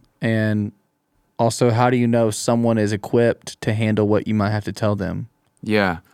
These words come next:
Speaker 2: I think if they're a believer in Jesus, um, they at least are equipped to pray, you know? And so I'm not saying you are responsible to share it with everybody,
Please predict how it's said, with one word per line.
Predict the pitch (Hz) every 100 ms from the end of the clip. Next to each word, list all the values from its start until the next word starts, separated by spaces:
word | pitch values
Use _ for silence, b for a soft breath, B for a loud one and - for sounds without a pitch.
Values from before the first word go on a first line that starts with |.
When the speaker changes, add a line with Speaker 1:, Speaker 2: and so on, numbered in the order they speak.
| b b b b b
Speaker 2:
I | - 175
think | 175 160 -
if | - -
they're | 120 123
a | 113
believer | 104 98 104 113 131
in | 131 117 98
Jesus, | 104 101 92 90 90 - - _ _ _ _ _
um, | 107 101 92 92 90 - _
they | 101 110 110
at |
least | 107 120 - 123
are | 104
equipped | - 113 107 -
to | 104
pray, | - 101 87 - - _ _ _ _ _ _ _ _
you | 107
know? | 104 104 107 -
And | 107
so | - 104 95 92 - _ _ _ _ _ -
I'm | 117
not | 117
saying | - 110 107 -
you | 110 104 104
are | 104 98
responsible | 95 - 104 104 104 101
to | 98 92
share | - 107
it | 92
with | 95
everybody, | 98 107 117 127 139